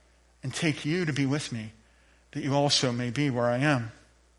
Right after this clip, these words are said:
You know the way to the place where I'm going. Thomas said to him, "Lord, we don't know where you're going, so how can we know the way?" Jesus answered, "I am the way,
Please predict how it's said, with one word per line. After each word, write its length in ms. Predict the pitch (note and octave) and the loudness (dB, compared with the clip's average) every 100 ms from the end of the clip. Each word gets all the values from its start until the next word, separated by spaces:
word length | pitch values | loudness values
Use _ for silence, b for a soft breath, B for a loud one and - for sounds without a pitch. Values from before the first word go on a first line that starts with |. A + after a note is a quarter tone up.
| _ _ _ _ _ _ _ _ | _ _ _ _ _ _ _ _
You 140 | E3 F3 | 0 6
know 160 | D#3 | 8
the 80 | C3 | 8
way 380 | B2 C#3+ A#2 A2+ | 8 6 6 0
to 100 | - | -8
the 80 | A#2 | -8
place 400 | - C3+ C3 - | 0 0 0 -4
where 80 | A#2 | -6
I'm 100 | A2+ | -2
going. 300 | A#2+ A2+ A#2+ - - _ _ _ _ - - b b b b | -2 -2 -6 -14 -20 _ _ _ _ -20 -20 b b b b
Thomas 340 | F#3+ B3+ F#3+ | 10 10 10
said 240 | - D#3+ C#3+ | 6 6 6
to 80 | C#3+ | 6
him, 240 | D3 D3 F3+ | 4 4 8
"Lord, 340 | F#3+ F#3 D#3+ - - - - - | 10 10 8 -4 -18 -20 -20 -8
we 300 | A#2+ C3 B3 | 2 8 10
don't 180 | G3 C#3+ | 12 10
know 120 | C3+ | 8
where 140 | C#3+ | 6
you're 140 | C3 A#2+ | 4 6
going, 380 | F3 C3 A2+ B2 - - _ _ _ _ - | 6 6 0 -8 -18 -20 _ _ _ _ -6
so 180 | - | -2
how 140 | C3+ D3+ | 2 2
can 160 | D#3+ | 2
we 80 | C#3+ | 0
know 160 | C3+ A#2+ | 0 0
the 60 | |
way?" 280 | A#2 F3 D3 - - _ _ _ _ _ _ - - - | 0 -2 -2 -8 -18 _ _ _ _ _ _ -20 -20 -10
Jesus 420 | - D#3+ C3+ D3+ D#3 | 0 2 4 2 2
answered, 380 | C#3+ - C3 - - - | 2 2 0 -4 -6 4
"I 180 | D#3 | 6
am 120 | F3 D3+ | 6 4
the 100 | A#2+ | 2
way, 320 | A2 G2+ | 0 -2